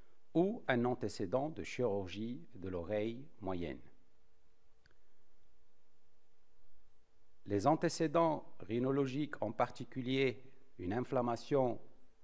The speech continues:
chronique au niveau des fosses nasales, des sinus et du cavum, un antécédent de pathologie tumorale en cours de traitement déjà traité,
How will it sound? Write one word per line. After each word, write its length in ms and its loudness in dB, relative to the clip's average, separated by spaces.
chronique 560 4
au 140 0
niveau 320 2
des 100 0
fosses 280 0
nasales, 440 4
des 80 -4
sinus 640 -2
et 100 4
du 140 -4
cavum, 420 0
un 200 6
antécédent 840 4
de 80 -4
pathologie 560 0
tumorale 760 2
en 160 4
cours 240 -2
de 80 2
traitement 540 2
déjà 260 -2
traité, 500 -2